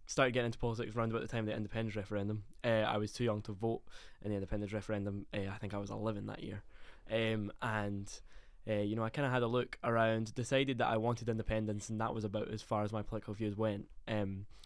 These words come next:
if you dig deep enough, there's a B B C article somewhere with possibly the world's worst,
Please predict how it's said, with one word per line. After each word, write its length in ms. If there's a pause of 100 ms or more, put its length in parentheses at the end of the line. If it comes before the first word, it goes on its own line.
(140)
if 80
you 40
dig 300 (180)
deep 200
enough, 500
there's 160
a 60
B 100
B 80
C 140
article 260
somewhere 440 (100)
with 320
possibly 320
the 100
world's 300
worst, 560